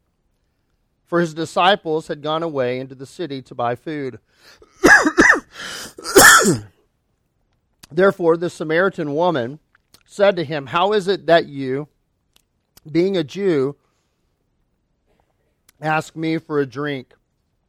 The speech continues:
since I am a Samaritan woman?' For the Jews have no dealings with Samaritans." <coughs>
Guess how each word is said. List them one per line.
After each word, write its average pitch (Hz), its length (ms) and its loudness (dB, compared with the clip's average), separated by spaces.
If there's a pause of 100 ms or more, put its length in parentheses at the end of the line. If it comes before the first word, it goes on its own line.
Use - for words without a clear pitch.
(460)
since - 260 -8
I 170 220 2
am 165 200 -2
a 147 120 -6
Samaritan 151 580 -8
woman?' 135 380 -6 (1120)
For 180 120 0
the 160 120 0
Jews 208 340 -6
have 180 220 4
no 170 160 -2
dealings 165 500 -6
with 147 120 -8
Samaritans." 139 800 -8 (480)
<coughs> 208 80 -10